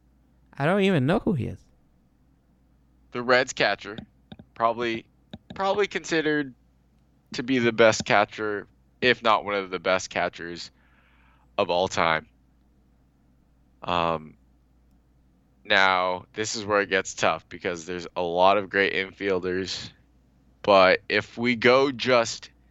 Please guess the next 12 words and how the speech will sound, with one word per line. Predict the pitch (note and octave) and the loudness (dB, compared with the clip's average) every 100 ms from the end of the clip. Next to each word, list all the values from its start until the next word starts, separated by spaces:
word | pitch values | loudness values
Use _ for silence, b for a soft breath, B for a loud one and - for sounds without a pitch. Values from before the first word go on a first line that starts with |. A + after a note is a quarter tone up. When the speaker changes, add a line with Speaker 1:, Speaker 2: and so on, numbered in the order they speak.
| _ _ _ _ _ _ _ _ _ _ _ _ _ _ _ _ | _ _ _ _ _ _ _ _ _ _ _ _ _ _ _ _
Speaker 2:
based | G#2 B2 - | -6 -6 -2
on | A2+ F#2 | -2 0
the | E2+ | -4
greatest, | F#2+ G2+ G2+ E2+ - - | 0 2 2 -2 -10 -8
'cause | A2 | 0
I | C3 C#3+ | 2 2
have | A2 | -2
favorites, | - A2+ G2+ - - - - - | -2 -2 -2 -6 -10 -12 -14 -16
you | G2+ F#2+ | -10 -4
know, | E2+ E2 | -4 -2
I | - F#2+ | 0 0
like, | F#2+ F#2+ F#2+ F#2+ - | 0 0 0 -2 -8